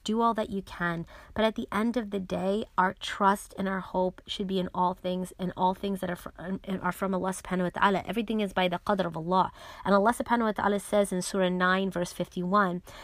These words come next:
"Never will we be struck except by what Allah subhanahu wa ta'ala has decreed for us." You know, He is our protector. And upon Allah subhanahu wa ta'ala, let the believer rely.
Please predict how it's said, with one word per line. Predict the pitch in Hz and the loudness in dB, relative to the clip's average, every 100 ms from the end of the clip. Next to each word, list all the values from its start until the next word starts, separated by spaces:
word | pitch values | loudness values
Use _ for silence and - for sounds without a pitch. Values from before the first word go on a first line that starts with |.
| - | -4
"Never | 202 202 226 269 | 2 4 6 4
will | 226 208 208 | 4 2 2
we | 208 202 | 0 -2
be | 196 | -2
struck | - - 220 185 - | -4 2 4 4 -2
except | 196 - - - 196 - - - - | -10 -6 0 4 4 4 -18 -8 4
by | 196 | 6
what | 202 | 6
Allah | 185 196 214 | 6 4 2
subhanahu | 208 208 214 | 0 2 4
wa | 202 208 | 2 4
ta'ala | 214 208 | 4 4
has | 180 190 | 2 0
decreed | - 202 - - 294 - | -2 -6 -6 0 0 2
for | 175 | -6
us." | - - - - - - - | -6 -8 -12 -14 -18 -10 0
You | |
know, | 190 196 | 4 4
He | 202 254 | 2 -2
is | - | 2
our | 185 | 0
protector. | - 185 180 180 - 139 - - - - | 0 -2 -2 -2 -4 -4 -8 -20 -14 0
And | 185 | 2
upon | - 220 | 6 6
Allah | 208 208 - | 8 6 4
subhanahu | 220 185 196 | 0 2 2
wa | 180 | 0
ta'ala, | 190 202 208 170 - - - | 6 6 6 0 -6 -20 -2
let | 190 190 | 0 0
the | 185 | -2
believer | 190 185 175 165 | 0 0 -2 -4
rely. | 160 156 147 | -4 -4 -4